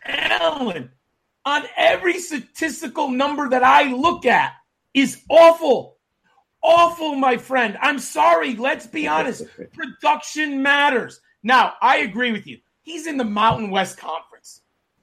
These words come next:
Speaker 1: You should dominate that conference
Speaker 2: Yes.
Speaker 1: with four thousand five hundred passing yards, thirty-five touchdowns. I mean, seriously,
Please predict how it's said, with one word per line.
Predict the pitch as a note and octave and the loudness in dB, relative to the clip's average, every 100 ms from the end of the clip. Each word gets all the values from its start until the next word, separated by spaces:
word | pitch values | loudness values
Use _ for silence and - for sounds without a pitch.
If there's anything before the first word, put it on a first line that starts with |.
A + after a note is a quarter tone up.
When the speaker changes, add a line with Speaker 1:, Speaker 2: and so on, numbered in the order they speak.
| _ _ _ _ | _ _ _ _
Speaker 1:
You | F3+ C4+ C4 | 0 0 0
should | - A3+ C#3 - | -2 -6 -6 -4
dominate | A#3 B3 C4+ C4 B3 B3 A#3 | 4 4 4 2 0 0 2
that | A3 A3 | 2 2
conference | G3+ G3+ G#3+ E3 | -2 -4 -4 -8
Speaker 2:
Yes. | F3+ | -8
Speaker 1:
with | - | -14
four | - B3+ - | -10 -8 -8
thousand | - B3+ B3 G#3 A3+ | 0 4 4 2 -4
five | - A3 A3+ | 2 4 4
hundred | G3+ G#3+ A3+ | 0 -4 -6
passing | F#3 G#3+ F3+ G3 F#3 | -2 0 0 -4 -8
yards, | E3 F3 E3 - _ _ _ | -4 -4 -4 -14 _ _ _
thirty-five | - C#4+ D#4+ D#4+ C4+ - B3+ B3 B3 B3 - | -6 -4 -2 -4 -6 0 4 6 6 2 -2
touchdowns. | - G#3+ - G3 F3+ F3 F3 C3 - - | 2 2 0 -2 -2 -2 -8 -16 -20 -6
I | C4 | -4
mean, | D4 C#4+ | 0 -2
seriously, | B3+ - D#4 E4 D#4+ C#4+ - A3+ G#3 C3 | -2 -6 0 4 4 2 -2 -6 -6 -8